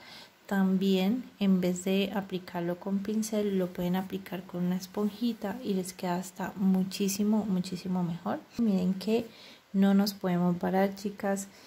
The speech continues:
Si no tenemos pigmento lo podemos hacer con pinturas. Entonces espero les haya gustado este diseño y seguimos con el otro. En este caso lo vamos a utilizar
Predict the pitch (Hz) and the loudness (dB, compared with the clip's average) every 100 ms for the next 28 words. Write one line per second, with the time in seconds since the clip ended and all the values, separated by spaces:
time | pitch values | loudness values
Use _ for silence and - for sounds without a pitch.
0 | - - - - 185 180 185 190 196 190 | -20 -18 -10 0 4 6 6 4 4 4
1 | 190 190 185 175 185 196 196 220 214 190 | 2 0 -2 0 2 2 2 0 0 0
2 | 185 - 175 175 175 185 165 - - 208 | -2 -2 -4 -2 -2 -4 -6 -8 -2 0
3 | 202 196 185 185 202 208 202 247 - - | 0 2 0 2 0 2 2 -2 -6 -18
4 | - - - 180 175 - 170 175 - 190 | -20 -20 -10 -4 -4 -2 -2 -2 0 0
5 | 190 - 190 185 - 180 175 180 185 185 | -2 -4 -4 -4 -6 -2 0 0 0 -2
6 | 170 175 180 - 180 180 190 190 - 196 | -2 -4 -4 -4 0 2 2 0 -6 -6
7 | 180 175 - - 175 160 - 196 226 254 | -4 -6 -8 -4 -2 -2 -4 0 2 0
8 | 254 190 185 175 165 190 220 254 - - | -2 -6 -4 -4 -2 0 2 0 -6 -12
9 | - 170 156 139 139 - - - - _ | -6 -4 -2 -4 -6 -8 -12 -20 -20 _
10 | - _ _ - 220 214 226 214 185 185 | -20 _ _ -10 -6 -2 2 4 4 2
11 | 202 196 226 233 - 214 | 0 0 -2 -2 -2 -2